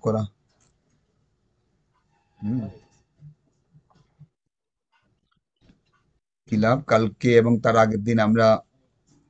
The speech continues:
প্রভুপাদ বুঝিয়েছেন এখানে, এ, গতকালকে তো বুঝিয়েছেন, প্রেম লাভের স্তরগুলো বুঝিয়েছেন, তাই না? শ্রদ্ধা থেকে কিভাবে আমরা প্রেমের স্তরে পৌঁছাবো।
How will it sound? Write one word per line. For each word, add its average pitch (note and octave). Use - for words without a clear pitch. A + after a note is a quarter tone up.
প্রভুপাদ A2+
বুঝিয়েছেন A2
এখানে, G#2
এ, F#2+
গতকালকে B2
তো B2
বুঝিয়েছেন, F#2+
প্রেম A2+
লাভের A2+
স্তরগুলো G#2+
বুঝিয়েছেন, F#2+
তাই A2+
না? C3
শ্রদ্ধা G#2+
থেকে A#2
কিভাবে A2+
আমরা A2
প্রেমের G#2
স্তরে G2+
পৌঁছাবো। F2+